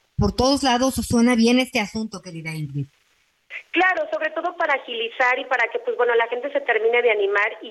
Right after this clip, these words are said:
Speaker 2: ya pones fecha para tus trámites, ya dices, bueno, ok, es el momento para irnos a Disney, es el momento para hacer todo, entonces realmente vale mucho la pena por la tarifa, siete mil novecientos noventa pesos por día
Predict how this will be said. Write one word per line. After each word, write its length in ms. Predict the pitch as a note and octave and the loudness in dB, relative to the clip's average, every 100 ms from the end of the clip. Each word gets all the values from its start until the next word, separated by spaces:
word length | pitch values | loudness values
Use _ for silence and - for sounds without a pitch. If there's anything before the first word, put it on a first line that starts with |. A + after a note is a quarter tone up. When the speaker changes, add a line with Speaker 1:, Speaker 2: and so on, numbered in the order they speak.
| B3+ | -4
Speaker 2:
ya 80 | B3+ | -2
pones 240 | C4 C4 C4 - | 0 0 -2 0
fecha 320 | B3+ C4 B3+ A#3+ | 0 2 0 -2
para 200 | F#3+ E3 | -2 -4
tus 120 | F#3 - | -6 -2
trámites, 560 | F#3+ G#3 G3+ G3+ G#3 G#3 - - - B3 | -2 0 0 2 0 0 -10 -16 -4 0
ya 40 | |
dices, 200 | A#3+ B3 | 2 2
bueno, 240 | A3+ C4 A#3+ | 2 0 0
ok, 120 | C4 | -2
es 160 | C4 C#4 | -2 -2
el 120 | C#4+ | 0
momento 440 | B3 A3 B3+ C#4 D#4+ | 0 0 -2 -2 -2
para 120 | A3+ | 0
irnos 200 | A3 A#3 A#3 | 0 -2 -2
a 80 | |
Disney, 320 | F#3+ A3 A#3+ B3 | -2 0 2 2
es 80 | |
el 120 | B3 C4 | 2 0
momento 400 | A3 B3 C4 C#4+ | 0 0 -2 -2
para 160 | G#3+ F#3+ | 0 0
hacer 200 | A3 G#3+ | -2 -2
todo, 120 | G#3 | 0
entonces 440 | G#3 G#3 G#3+ A3+ A3 - - - B3+ | 0 0 0 0 0 -8 -20 -6 0
realmente 440 | C#4 C#4+ C#4 C#4 | 0 0 -2 0
vale 200 | B3+ B3+ | 0 -2
mucho 320 | B3 B3+ C4 | -4 -6 -2
la 160 | B3 G#3 | -2 -2
pena 200 | G#3+ A3 A3 | -2 -2 -2
por 160 | G#3 G3 | -2 0
la 160 | F#3+ | 0
tarifa, 440 | G3 G#3+ A#3 A#3+ A#3+ | -2 -4 -2 -2 -2
siete 240 | G#3+ G#3 | -2 -2
mil 200 | G3+ A3+ | -2 0
novecientos 600 | A#3 A3+ G3 G#3+ G3+ A3 | 2 2 2 2 2 2
noventa 320 | G3+ G3 F#3+ G3+ | 2 2 0 -2
pesos 240 | G#3 G3 G3+ - | -2 -2 -4 -2
por 240 | F3+ F3+ | 0 0
día 320 | F3 B3 G#3+ | 0 0 2